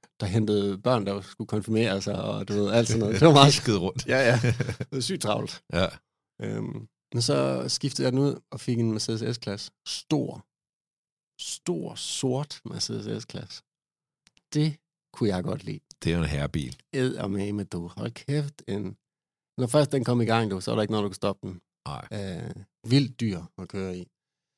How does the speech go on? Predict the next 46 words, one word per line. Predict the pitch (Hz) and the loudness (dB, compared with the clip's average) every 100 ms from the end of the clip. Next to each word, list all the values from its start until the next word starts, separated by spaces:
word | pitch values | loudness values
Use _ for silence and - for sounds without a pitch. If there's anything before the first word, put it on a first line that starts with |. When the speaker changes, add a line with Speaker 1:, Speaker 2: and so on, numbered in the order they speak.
| _ _ _ _ - | _ _ _ _ -6
Speaker 1:
Men | 107 107 | -4 -2
den | 113 117 | 0 0
var | |
fed. | 117 170 - - _ _ _ - | 2 2 2 -6 _ _ _ -8
Speaker 2:
Og | |
den | 113 107 | -4 0
Speaker 1:
Og, | |
Speaker 2:
har | 101 | 0
jo | 92 | 0
Speaker 1:
øh, | 82 | -2
Speaker 2:
den | 78 | -4
der | 71 | -6
komfort. | 80 71 65 64 - _ _ | -10 -8 -8 -10 -14 _ _
Øh, | 82 78 67 | -10 -8 -8
Speaker 1:
ja, | 117 | -6
men | 120 117 | -2 -2
Speaker 2:
og | - - - | -4 -6 -2
Speaker 1:
det, | 143 - | -2 -2
ja. | 117 | -4
Speaker 2:
du | 113 | -4
kan | 78 | -6
køre | 78 90 87 | -6 -2 0
den | |
ind | 85 80 | 0 -2
i | |
byen, | - 90 85 80 | -2 -4 -4 -6
du | 80 | -8
kan | 73 | -6
køre | 82 | -4
Speaker 1:
Ja, | |
Speaker 2:
den | 82 | -2
overalt, | 76 71 - 80 - | -4 -6 -6 -8 -8
og | 76 | -8
Speaker 1:
fuldstændig. | 101 - 82 | -6 -8 -8
Speaker 2:
det | 78 | -6
er | - | -8
altid, | 82 - 69 | -8 -8 -10
man | - 67 | -10 -10
sidder | 67 73 | -10 -8
bare | 71 | -8
og | 69 | -8
føler | 78 73 | -8 -6
sig | - | -6
overlegen, | - 67 71 - | -6 -8 -10 -6
Speaker 1:
Ja. | 107 | -6
Speaker 2:
ikke? | 90 | -6